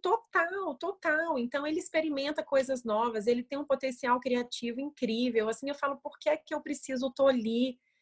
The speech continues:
Porque eu fui tolhida?" Entende? "Porque eu não tive esse espaço?" Não, vamos deixar ele, deixa ele ser livre. Então, é, esses convites diários, pra mim, também são os mais fantásticos, porque são eles que,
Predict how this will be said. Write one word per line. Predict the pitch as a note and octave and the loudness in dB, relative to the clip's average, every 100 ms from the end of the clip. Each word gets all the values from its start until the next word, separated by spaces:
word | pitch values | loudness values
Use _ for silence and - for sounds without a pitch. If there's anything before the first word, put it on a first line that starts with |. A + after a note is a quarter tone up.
| _ - | _ -4
Porque | B3 - C4+ | -4 2 6
eu | B3 | 6
fui | B3 B3+ | 6 0
tolhida?" | A3+ G#3+ D4 C#4 F3 - E3+ | 4 4 4 4 2 0 0
Entende? | G#3+ C#4+ G#3+ G3+ | 4 4 4 -2
"Porque | A3 - C4 | -4 4 4
eu | |
não | B3+ B3 | 4 0
tive | - G#3 G#3 | 0 0 0
esse | G#3 | -2
espaço?" | G3+ - B3+ G#3 F#3 F3+ - | -6 0 2 2 0 -4 -4
Não, | A#4 G#4+ C#4 F4+ D4 | 2 2 2 0 0
vamos | A3 C#4 | 0 2
deixar | F#4+ G4 F#4 F#4+ | 2 0 -2 2
ele, | G4 F4+ - - - - | 2 0 -10 -20 -20 -2
deixa | G#3+ D4+ - D#4+ | 4 4 2 -2
ele | E4 | -2
ser | E4 D#4 | -4 -4
livre. | C#4+ A#3 A3+ F#3+ F3+ | -2 -2 -2 -4 -4
Então, | G3 G#3+ B3+ C#4+ C#4 _ - - _ _ | -4 -2 -2 -2 -6 _ -20 -20 _ _
é, | - A3 A3+ A3 A3 | 0 2 2 2 0
esses | - B3 C#4+ | 2 2 0
convites | - C#4 B3 G3+ A#3 B3+ - F3+ - - | -4 -2 0 2 2 2 -2 -10 -12 -10
diários, | F#3+ G#3+ G3+ A3+ A#3+ G3 G3 | -2 4 6 6 6 2 -2
pra | A3 G3+ | -2 -2
mim, | A3 | -2
também | A3 G#3 A#3+ | -2 -2 -2
são | B3 B3 | -2 -4
os | A#3 | -4
mais | A3 A3 A#3+ C4 | -2 0 0 -2
fantásticos, | A#3 A3+ G3 D#3 D#3+ - - F3 | -6 -4 -4 -4 -4 -10 -14 -14
porque | G#3 - | -8 -6
são | A#3 A#3+ A#3 | -4 -2 0
eles | A#3 D4 D#4 D#4+ | 2 0 -2 -4
que, | D#4 | -4